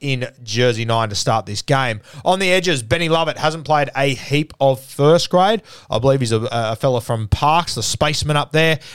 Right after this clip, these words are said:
Uh, been getting through a lot of work in reserve grade. I will say this, has got a missed tackle in him, so it'll be interesting to see if Bulldogs are able to identify him and try and isolate him.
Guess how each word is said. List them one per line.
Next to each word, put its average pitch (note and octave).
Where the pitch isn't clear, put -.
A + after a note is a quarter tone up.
Uh, B2+
been C#3
getting C#3+
through C3+
a -
lot C3+
of B2+
work B2+
in B2+
reserve A#2
grade. A#2
I A2+
will C3+
say B2+
this, C#3+
has D#3+
got G3+
a G3
missed D#3+
tackle C#3+
in B2+
him, G2+
so A2
it'll A2
be A#2
interesting B2+
to G2+
see A#2
if G#2
Bulldogs A2
are A2
able G#2
to G#2+
identify G#2+
him G2+
and G2
try A2+
and F#2+
isolate A2+
him. C3+